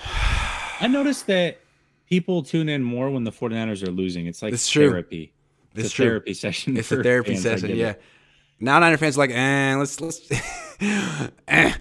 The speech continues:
Speaker 2: little bit
Speaker 1: Mm,
Speaker 2: boring. We beat
Speaker 1: and the
Speaker 2: Carolina, but"
Speaker 1: Falcons, we should
Speaker 2: Yeah.
Speaker 1: win this one. We're good.
Speaker 2: Yeah.
Speaker 1: Okay. Over or under offense, Jimmy Garoppolo, two hundred and twenty point five yards passing.
Speaker 2: Um,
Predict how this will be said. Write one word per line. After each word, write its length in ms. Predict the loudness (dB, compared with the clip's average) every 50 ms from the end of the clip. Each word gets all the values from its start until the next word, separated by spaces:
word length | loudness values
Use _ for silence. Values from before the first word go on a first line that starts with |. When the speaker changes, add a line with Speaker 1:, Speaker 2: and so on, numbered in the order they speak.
| -6 2
Speaker 2:
little 160 | 6 8 8
bit 100 | 10 8
Speaker 1:
Mm, 60 | 8
Speaker 2:
boring. 240 | 6 6 4 4 4
We 60 | 2
beat 160 | 2 2 4 6
Speaker 1:
and 0 |
the 40 |
Speaker 2:
Carolina, 420 | 8 8 8 8 8 6 4 2 4 4
but" 120 | 2 2
Speaker 1:
Falcons, 340 | 2 2 2 2 0 0 0
we 100 | 0 0
should 140 | 0 0 2
Speaker 2:
Yeah. 200 | 4 4 6 6
Speaker 1:
win 40 | 4 2
this 80 | 0 -2
one. 160 | -4 -2 0
We're 100 | 0 0 0
good. 260 | 0 -2 -2 -4 -6 -10 -16 _ -8
Speaker 2:
Yeah. 200 | -6 -6 -6 -6 -10 _ _ _ _ _ _ _ _ _ _ -2
Speaker 1:
Okay. 520 | -2 -2 2 2 0 0 0 -4 -6 -12 _ _ _ _ _ _ -4
Over 560 | 0 2 4 4 4 2 2 0 0 -2 -4 -2
or 200 | -2 -2 -2 -2 -4
under 500 | -2 0 0 2 2 0 -2 -2 -6 -10 -6
offense, 600 | -4 -2 -2 -2 -4 -6 -8 -8 -8 -10 -12 -10
Jimmy 320 | -4 -2 0 0 0 0
Garoppolo, 680 | 0 0 0 0 0 -2 -4 -4 -2 0 0 -2 -2 -4
two 300 | -4 0 2 2 2 2
hundred 300 | 2 0 0 2 2 2 2
and 120 | 0 -2
twenty 320 | -2 -4 -2 0 0 0 0
point 400 | -2 -4 -6 -6 -6 -8 -10 _
five 400 | -12 -10 -8 -6 -4 -6 -6 -6
yards 440 | -4 -4 -2 -2 -4 -4 -6 -8
passing. 680 | -18 _ -10 -8 -6 -6 -6 -8 -12 -14 -14 -16 -20 _ _ _ _ _ _ _ _ _ _ _ _ _ _ _ _ _ _ _ _ _ _ _ _ _ _ _ _ _ _ _ _ _ _ _ _ _ _
Speaker 2:
Um, 600 | -18 -16 -14 -14 -14 -14 -14 -16 -16 -18 -20 -20